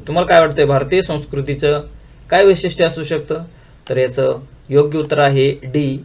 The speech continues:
युद्धजन्यता. प्रश्न चौदावा, भारतीय वाङ्मय निर्मितीची प्रेरणा कशात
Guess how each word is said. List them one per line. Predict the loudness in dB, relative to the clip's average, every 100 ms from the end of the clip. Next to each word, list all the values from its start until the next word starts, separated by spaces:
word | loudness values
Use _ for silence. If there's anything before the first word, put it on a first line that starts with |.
| -8
युद्धजन्यता. | -2 -2 2 2 2 -6 -6 -12 -16 -18 -14
प्रश्न | -6 -4 -4
चौदावा, | -2 0 2 2 2 -2 -14 -20 -20 -20 -20 -20 -20 -20 -20 -8
भारतीय | 0 2 2 4 6
वाङ्मय | 8 8 6 4
निर्मितीची | 6 4 4 0 0 0
प्रेरणा | 2 0 2 0 -2 -6 -20 -20 0
कशात | 2 4